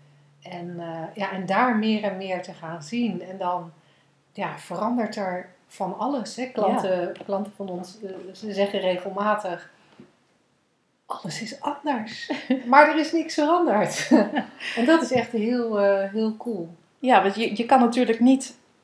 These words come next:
Speaker 2: zolang je als mens bestaat, zit je in de vorm, heb je daarmee te maken, heb, is er schijnbaar Linda en Angela, eh, in, en in een lijf, daar hoeven we ook niet uit. Hè?
Speaker 1: Nee.
Speaker 2: Dat, dat kan natuurlijk wel, als tien dagen op een matje,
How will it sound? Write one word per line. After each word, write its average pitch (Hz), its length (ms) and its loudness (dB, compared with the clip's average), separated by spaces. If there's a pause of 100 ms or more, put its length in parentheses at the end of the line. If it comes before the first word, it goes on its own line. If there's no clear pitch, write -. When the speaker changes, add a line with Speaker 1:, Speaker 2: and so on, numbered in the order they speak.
(680)
Speaker 2:
zolang 233 640 4
je 190 240 6
als 185 240 4
mens 202 420 2
bestaat, 165 580 -2
zit 277 220 -4
je 190 80 -2
in 151 140 -6
de 147 100 -12
vorm, 240 360 2
heb 208 180 -2
je 202 80 0
daarmee 160 320 0
te 165 140 -10
maken, 220 540 -2
heb, 196 140 -4 (240)
is 185 160 -8
er 175 80 -4
schijnbaar 175 840 0 (300)
Linda 180 580 2
en 160 180 -2
Angela, 208 680 2
eh, - 120 -4 (180)
in, 165 260 -8
en 165 240 -6
in 160 200 -4
een 147 160 0
lijf, 220 300 -2
daar 190 120 2
hoeven 233 300 0
we 240 60 4
ook 233 140 2
niet 240 160 4
uit. 247 420 2 (240)
Hè? 240 120 2
Speaker 1:
Nee. 202 120 2
Speaker 2:
Dat, 226 220 0
dat 202 100 -6
kan - 140 -6
natuurlijk 233 300 -2
wel, 143 160 6
als 208 240 0 (160)
tien 240 180 0
dagen 226 200 6
op 226 60 2
een 226 80 2
matje, 233 280 4